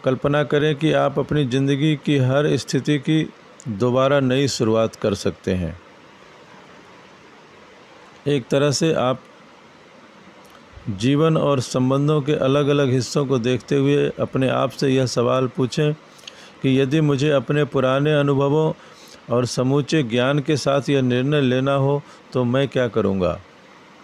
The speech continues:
और अपने जवाबों के साथ समझौता करने से इनकार करें। खुद के साथ पूरी तरह ईमानदार रहें और हर क्षेत्र में अपनी आदर्श स्थिति को परिभाषित करें।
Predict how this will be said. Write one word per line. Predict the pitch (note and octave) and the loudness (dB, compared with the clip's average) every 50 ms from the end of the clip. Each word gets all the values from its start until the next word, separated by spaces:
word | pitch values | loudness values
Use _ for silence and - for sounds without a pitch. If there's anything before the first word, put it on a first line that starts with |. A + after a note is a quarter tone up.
| - - - - - - - - - - - - - - - - - - | -20 -20 -20 -20 -20 -20 -20 -20 -20 -20 -20 -20 -20 -20 -20 -12 -6 -2
और | B2 C#3 C3+ - | 0 0 0 0
अपने | C3 C3 - C#3+ D3+ D3 | -2 -2 -2 -2 -2 -2
जवाबों | B2 A2+ B2+ A#2+ B2+ C3 C3+ C#3+ D#3 D3+ | 0 0 0 2 2 2 2 2 0 0
के | B2+ - D3 | 0 -2 -4
साथ | B2 - C#3 C#3 C#3 | -2 0 0 0 0
समझौता | B2+ - C3+ B2+ B2 A#2+ B2+ C3 A#2+ - C#3+ C#3 | 0 -2 -2 -2 0 0 0 0 0 0 0 0
करने | A#2+ - C3 A#2+ B2+ C3+ C3+ | 0 0 0 0 0 0 -2
से | B2 - D3 B2 B2 | -2 -2 -2 -2 0
इनकार | B2 B2 G#2+ B2 A#2 A2+ G2+ | -2 -2 0 0 0 0 -2
करें। | G2 - G2 F2 E2 E2+ F2+ - - - - - - - - - - - - - - - | -2 -2 -2 -2 -2 -4 -8 -14 -20 -20 -20 -20 -20 -20 -20 -20 -20 -20 -20 -20 -20 -10
खुद | - - C#3+ D3 C#3 D#3+ | -2 0 0 2 2 0
के | - - E3 D#3 | 0 0 0 0
साथ | B2+ D#3 D3 D3+ D3+ - - | 0 2 0 0 0 -2 -2
पूरी | D3 C#3 C#3 D3+ D3 | 0 0 2 0 0
तरह | - D3+ C#3+ D3 C#3 C#3 | 0 0 0 2 2 0
ईमानदार | C3+ C3 C3+ C#3 C#3 C#3 C3+ C3+ C#3 C#3 C#3+ C3+ | 0 0 0 0 0 0 0 2 2 2 2 2
रहें | C3+ C#3+ C#3+ D3 D3+ D3+ D#3 D#3 - - - - - - - - - - - - - - - | 2 0 0 0 0 -2 -4 -8 -14 -20 -20 -20 -20 -20 -20 -20 -20 -20 -20 -20 -20 -10 -4
और | - A#2+ B2+ B2 | -2 0 0 0
हर | A#2+ B2 C3+ D3 C#3+ | 0 0 0 0 -2
क्षेत्र | C3+ - - D3 C3 - D3 C#3+ | -2 -2 -4 -4 -2 -2 -2 -2
में | D3 D3 D3 | 0 0 0
अपनी | C#3 B2 - C#3 C#3+ C#3+ | 0 0 -2 -2 -4 -2
आदर्श | - - C3 B2 A#2 A2+ D3 D3+ C#3+ - - - C3 | -2 -2 -2 -2 0 0 0 0 0 0 -2 -4 -4
स्थिति | B2 - - - C#3 - - D3 C3+ | -4 -4 -6 -6 -6 -2 -2 -2 -2
को | - C#3+ C3 | -2 -2 -2
परिभाषित | - - B2 A#2+ A#2+ A2 A#2 A2+ A2+ - C#3 A#2 - | 0 0 0 0 0 0 0 -2 -2 -2 -2 -4 -4
करें। | - - F#2+ F2+ F2 | -2 -4 -2 -2 -4